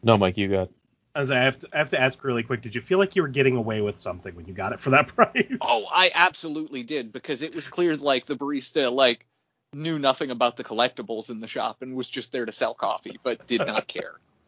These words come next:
Speaker 2: <laughs> I was saying, 'cause
Speaker 1: Wow.
Speaker 2: as you were telling that story, I'm like, "Oh, God, I would have totally felt like I was getting away with something."
Speaker 3: Uh, if I was really tempted to grab more, but at the same time, I was like, "I don't wanna push this."
Speaker 1: Was
Speaker 2: Right.
Speaker 1: this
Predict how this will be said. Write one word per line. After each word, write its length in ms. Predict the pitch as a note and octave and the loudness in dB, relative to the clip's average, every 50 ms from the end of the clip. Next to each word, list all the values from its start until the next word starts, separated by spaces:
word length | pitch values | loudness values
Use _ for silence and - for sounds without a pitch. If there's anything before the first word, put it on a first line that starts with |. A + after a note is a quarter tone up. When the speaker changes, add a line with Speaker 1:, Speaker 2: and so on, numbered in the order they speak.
| _ _ _ | _ _ _
Speaker 2:
<laughs> 640 | _ _ _ _ _ - - - - - - - - | _ _ _ _ _ -20 -20 -20 -18 -18 -6 4 6
I 80 | B3 | 8
was 120 | G#3+ G#3 G3 | 8 10 10
saying, 140 | G#3 G3 F#3+ | 10 8 10
'cause 120 | G3+ F#3 | 8 8
Speaker 1:
Wow. 60 | F#3+ F#3+ | 8 8
Speaker 2:
as 100 | G3 F#3+ | 8 8
you 60 | G#3 | 6
were 80 | F#3+ | 4
telling 240 | F#3 F3+ F3 E3+ E3+ | 6 6 4 4 4
that 180 | D#3+ D#3 D#3+ - | 4 2 2 0
story, 400 | - - E3+ D#3 D#3 D#3 D3 C#3+ | -2 -2 0 2 2 4 6 4
I'm 160 | C#3 C#3+ D3+ | 4 4 4
like, 180 | C#3+ C3+ B2+ B2+ | 2 2 2 2
"Oh, 120 | - B2+ B2+ | 0 0 2
God, 260 | A#2+ C3 C3 C3 C3 | 4 6 6 6 6
I 60 | C3 | 4
would 140 | C3+ C#3 C#3 | 2 2 0
have 120 | C3+ B2+ | -2 -2
totally 340 | - - E3 D#3 - D3 - | -2 0 0 0 0 0 -2
felt 240 | C3+ - D#3+ D#3+ D#3+ | 4 4 6 6 6
like 140 | D#3 D3+ F3 | 6 6 6
I 40 | D#3+ | 4
was 160 | D#3+ D#3 C3 | 4 2 0
getting 240 | B2 E3+ F3 D3+ C3+ | 0 -2 0 2 0
away 240 | C3+ C#3+ D3+ D#3+ | 0 2 0 0
with 160 | D3+ D3+ - - | 0 -2 -2 -2
something." 440 | - - - - B2 - G#3 G#3+ - - F3 - - - - - - - _ _ - | -4 -6 -6 -6 -8 -6 -4 -4 -4 -4 -8 -20 -20 -20 -20 -20 -20 -20 _ _ -14
Speaker 3:
Uh, 180 | A#2 B2 C#3+ A#2+ A2 - - - D#3+ D#3 - _ | -12 -10 -10 -10 -12 -8 -2 0 0 0 0 _
if 260 | - F3 F3+ F3 - - _ _ _ _ _ _ _ _ _ _ _ _ - | 8 8 8 8 4 -2 _ _ _ _ _ _ _ _ _ _ _ _ 6
I 200 | D#3 D#3 E3 F3+ | 8 10 10 10
was 260 | G3+ F#3 F3+ D#3 C#3 C#3 | 8 6 4 0 -2 -4
really 420 | B2 C3 C#3+ D3+ D#3 D3+ E3 D#3+ | -6 -2 0 0 0 0 -2 -2
tempted 420 | D#3 - D#3 C#3 C#3+ - D#3 D3+ - | -2 -2 -4 -4 -4 -6 -8 -6 -6
to 80 | D#3+ | -6
grab 280 | - - C3+ C3+ C#3+ C#3+ | -4 0 0 0 0 0
more, 220 | C#3+ B2+ B2+ C3 C#3+ | -4 -6 -6 -6 -4
but 140 | C3 D3 C3 | -4 -6 -6
at 100 | A#2 - | -8 -8
the 80 | - | -10
same 240 | - - D3 D3 C#3 | -6 -4 -4 -4 -4
time, 300 | B2 C#3 C3+ C3+ C#3 C#3 | -2 -2 -2 -2 -2 -4
I 40 | C3 | -6
was 140 | C3 B2+ B2+ | -6 -6 -8
like, 180 | B2+ A#2+ A#2 B2 | -8 -8 -8 -10
"I 60 | C#3+ | -14
don't 120 | E3 D3+ | -14 -14
wanna 160 | B2+ A2+ A2+ _ _ | -14 -16 -18 _ _
push 240 | - C3 B2+ - - | -16 -16 -14 -14 -10
this." 500 | - C#3+ C#3+ C#3+ D3 C#3+ - - - - _ _ _ _ _ - - - - _ _ | -6 -4 -2 0 0 -2 -4 -8 -12 -16 _ _ _ _ _ -20 -20 -20 -20 _ _
Speaker 1:
Was 160 | - D3+ D#3+ C#3+ | 2 4 6 8
Speaker 2:
Right. 100 | C3+ - | 8 8
Speaker 1:
this 440 | C4 C4+ B3+ - - - - - | 8 8 6 2 0 -2 -4 -6